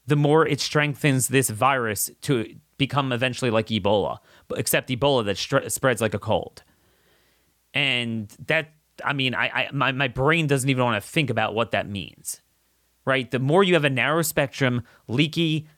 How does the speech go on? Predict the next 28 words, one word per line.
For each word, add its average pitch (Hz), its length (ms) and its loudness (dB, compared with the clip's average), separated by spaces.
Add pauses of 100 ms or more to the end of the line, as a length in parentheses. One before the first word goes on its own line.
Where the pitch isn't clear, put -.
(160)
garbage, 139 680 2 (220)
suboptimal 147 880 0 (120)
antibodies, 113 720 0
the 123 100 -2
more 131 240 2
you 135 120 2
have 131 100 0
the 113 80 -2
Trojan 127 340 0
horse 117 260 2
effect, 175 460 -2 (640)
some 147 300 -2
version 127 460 2
of 110 420 -2
vi-, 127 380 0
uh, 110 360 2
vaccine-mediated 120 920 0
enhancement, 139 760 -2 (440)
um, 107 180 0
perhaps 131 380 -6
some 120 160 -4
form 123 340 0
of 104 220 0
antibody, 113 840 -2 (360)
uh, 107 440 2 (180)
dependent 123 520 -2
disease 110 420 0
enhancement, 165 840 -2